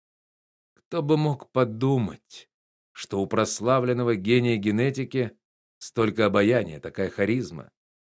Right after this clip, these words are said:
Всякий раз, когда он смотрит на меня, его зелёные глаза зажигают во мне совершенно неожиданное чувство, глубокое сексуальное влечение.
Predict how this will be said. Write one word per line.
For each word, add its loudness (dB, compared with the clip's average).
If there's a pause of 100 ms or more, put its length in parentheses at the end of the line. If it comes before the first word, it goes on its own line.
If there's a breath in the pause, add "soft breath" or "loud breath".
(160)
Всякий 2
раз, 2
когда -2
он 2
смотрит -4
на -4
меня, -2
его 2
зелёные 2
глаза 2
зажигают 2
во 0
мне -2
совершенно -2
неожиданное -2
чувство, -8 (540)
глубокое 0
сексуальное -4
влечение. -6